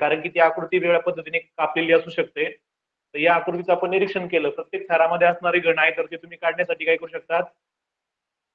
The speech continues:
या ठिकाणी एक भाग, एक बाजू त्या ठिकाणी आपण काय करायची आहे, विचारात घ्यायची आहे.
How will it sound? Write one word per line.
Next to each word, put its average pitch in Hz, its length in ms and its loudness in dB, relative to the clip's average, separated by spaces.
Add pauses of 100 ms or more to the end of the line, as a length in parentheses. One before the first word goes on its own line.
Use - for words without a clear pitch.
(520)
या 175 140 0
ठिकाणी 185 460 2 (180)
एक 190 220 0
भाग, 180 340 2
एक 202 160 2
बाजू 202 220 4
त्या 190 140 2
ठिकाणी 185 280 0
आपण 175 200 0
काय 175 120 2
करायची 165 340 2
आहे, 156 240 6 (1400)
विचारात 185 340 4
घ्यायची 165 340 4
आहे. 135 280 6